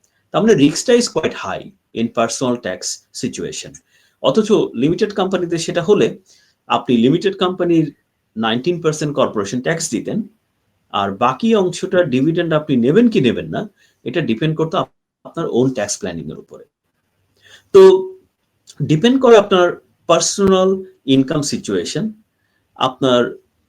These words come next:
attitude to risk, আপনার future plan about portfolio landlord, to become a portfolio landlord কিংবা ইনভেস্টর, এই বিষয়গুলোর উপর ডিপেন্ড করে কিন্তু আপনাকে এই ডিসিশনটা নিতে হবে।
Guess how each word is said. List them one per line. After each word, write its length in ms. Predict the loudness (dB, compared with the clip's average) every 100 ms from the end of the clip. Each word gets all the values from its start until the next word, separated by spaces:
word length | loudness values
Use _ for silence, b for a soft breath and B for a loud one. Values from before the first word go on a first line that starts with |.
| _ _ -6
attitude 480 | -4 -4 -2 -2
to 140 | 0 0
risk, 340 | 2 0 -4 -10 -20 _ _ _ _
আপনার 320 | -8 -4 -4
future 500 | -4 -2 -2 0 -2
plan 360 | -2 -2 0 -2 -6 -4
about 300 | -2 -2 -4 -12 _
portfolio 480 | -2 -2 0 0 0 -2 -10 _ _
landlord, 440 | 0 0 0 -2 -4 -8
to 120 | -8 -8
become 220 | -6 -4
a 80 | -2
portfolio 360 | -4 -4 -2 2 2
landlord 360 | 0 -2 -4 -10 b b
কিংবা 180 | -2 0
ইনভেস্টর, 560 | 0 2 0 2 -2 -4 _ _ _ _ _ _ _ _ _ _ _ _ _ _ _ 2
এই 160 | 4
বিষয়গুলোর 520 | 4 4 2 2 2
উপর 200 | 0 0
ডিপেন্ড 360 | 0 2 2 2
করে 200 | 2 0
কিন্তু 240 | 0 0
আপনাকে 460 | 0 -2 -4 -2 -4 0
এই 140 | 0
ডিসিশনটা 600 | 0 -4 -6 -6 -6 -8 -10 _ _
নিতে 220 | -2 -2
হবে। 260 | -4 -6 -10